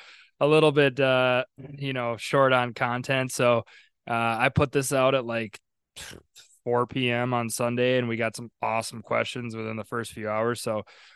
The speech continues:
we're gonna riff on these for a little bit. Uh, first question comes from, uh, Mong Nation. Hopefully I pronounced that right on Instagram.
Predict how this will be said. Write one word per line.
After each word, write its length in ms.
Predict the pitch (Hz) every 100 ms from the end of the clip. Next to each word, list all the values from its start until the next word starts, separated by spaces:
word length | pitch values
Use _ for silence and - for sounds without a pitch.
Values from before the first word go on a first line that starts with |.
| _
we're 100 | 151
gonna 140 | 160 151
riff 180 | 151
on 120 | 147 143
these 180 | 143
for 100 | -
a 60 | 139
little 160 | 139 131
bit. 280 | 135 135
Uh, 300 | - 113 110 -
first 280 | - 185 180
question 500 | 175 165 - 165 160
comes 380 | - 156 151 143
from, 580 | - 147 143 139 139 123 123
uh, 260 | 123 120
Mong 760 | 117 123 131 139 156 175 185 185 - _ _ -
Nation. 560 | 135 156 170 190 214
Hopefully 380 | 226 151 139 139
I 60 | 135
pronounced 420 | 139 131 131 -
that 100 | 143
right 180 | 143 143
on 140 | 143
Instagram. 560 | 147 147 139 156 156